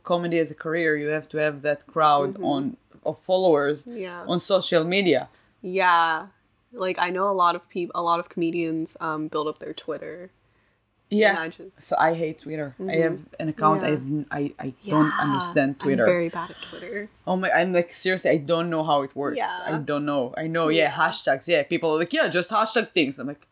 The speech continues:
Speaker 1: "I know, uh, yeah, but what do I
Speaker 2: <laughs>
Speaker 1: post there? Like,
Speaker 2: Yeah,
Speaker 1: why
Speaker 2: exactly.
Speaker 1: would I post?" Like, I don't know.
Speaker 2: Yeah.
Speaker 1: It's like, I think that it's more like platform that it's good for, like, politics and, like,
Speaker 2: Right.
Speaker 1: and I'm not there. I'm like,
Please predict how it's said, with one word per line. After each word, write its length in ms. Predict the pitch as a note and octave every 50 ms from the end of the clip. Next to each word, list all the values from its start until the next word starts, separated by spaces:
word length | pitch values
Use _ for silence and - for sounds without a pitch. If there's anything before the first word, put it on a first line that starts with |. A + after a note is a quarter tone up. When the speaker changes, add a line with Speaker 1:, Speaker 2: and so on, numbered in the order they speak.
| _ _ -
Speaker 1:
"I 160 | E3+ F3 F#3
know, 140 | F#3 G3 - -
uh, 80 | E3 - - F3 D3
yeah, 100 | A#3 A3+
but 100 | - - G#4 G4 E4
what 120 | F#3+ F#3+
do 60 | -
I 100 | - - D#3+ D#3+
Speaker 2:
<laughs> 60 | D#4+ G3
Speaker 1:
post 240 | G#3 G#3 - -
there? 220 | D#3+ D#3 C3+ A2+ G2+
Like, 260 | G2+ A2 - - -
Speaker 2:
Yeah, 260 | - - F3 D3 - - _ _ - -
Speaker 1:
why 300 | D#3 D#3 E3 E3+ F3+ F3+ F#3
Speaker 2:
exactly. 120 | G3 F3+ F3
Speaker 1:
would 140 | F3 F3 E3
I 60 | E3+ E3 -
post?" 220 | F3 F3+ E3+ - -
Like, 140 | E3 - -
I 140 | F3 F3 F#3
don't 120 | F#3 F#3
know. 240 | F#3 F3 D#3 C#3 - _ _ _ _
Speaker 2:
Yeah. 500 | - G#3+ G#3 G3+ G3+ G3 F#3+ F#3 F3+ F3+ - _ _ _ _ _ _ _ _ _ _ _ _ -
Speaker 1:
It's 160 | G3 F#3+ -
like, 120 | B3 A#3 A#3
I 60 | A3+ A3+
think 140 | C4+ C4 C#4+
that 80 | D#4
it's 200 | D4+ D4 D4 -
more 200 | F3 E3+ F3 F3
like 180 | E3+ E3+ E3+ -
platform 540 | - D3 D#3 - - - D3+ C#3+ C3+ A#2+ - _ -
that 180 | D3 D3 C#3
it's 180 | C#3+ C#3 C3 C#3
good 180 | C3+ D#3 D#3 D3+
for, 140 | - D#3
like, 160 | C#3+ C#3 - - _ _ _ _
politics 760 | - D3+ D3 D3 C#3 - - - G#2+ - - - - - - D3+
and, 140 | B2 G#2+
like, 340 | A#2+ - - _ - - - _ _ _
Speaker 2:
Right. 500 | - A3+ G3+ G#3 G3 E3 C#3 - D3+ - - - - _ -
Speaker 1:
and 140 | - F3+ G#3
I'm 260 | A#3+ B3 A#3+ A#3+ A#3
not 320 | A#3 A#3 B3+ B3+ - -
there. 400 | A3 A#3+ B3+ C4 B3+ G3+ D3+ C3+
I'm 100 | D3+ D#3+
like, 200 | D#3+ D#3+ E3 -